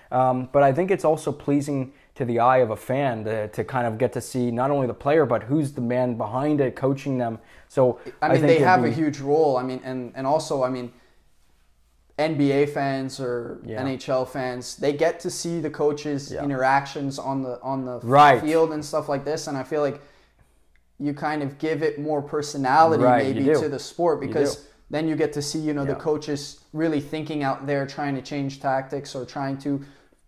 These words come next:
Speaker 2: you know,
Speaker 1: Well, yeah.
Speaker 2: find weaknesses on the day.
Speaker 1: And I feel like that's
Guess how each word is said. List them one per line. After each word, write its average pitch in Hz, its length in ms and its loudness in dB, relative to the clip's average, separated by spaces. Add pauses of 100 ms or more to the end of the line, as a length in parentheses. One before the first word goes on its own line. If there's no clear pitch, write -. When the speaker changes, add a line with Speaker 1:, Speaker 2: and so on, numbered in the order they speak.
(220)
Speaker 2:
you 151 100 -6
know, 147 100 0
Speaker 1:
Well, 151 180 2
yeah. 147 80 4
Speaker 2:
find 143 420 0
weaknesses 147 600 -4
on 139 180 0
the 131 80 -4
day. 135 400 0 (180)
Speaker 1:
And 147 140 2
I 165 80 4
feel 214 400 2
like 147 360 2
that's 135 440 4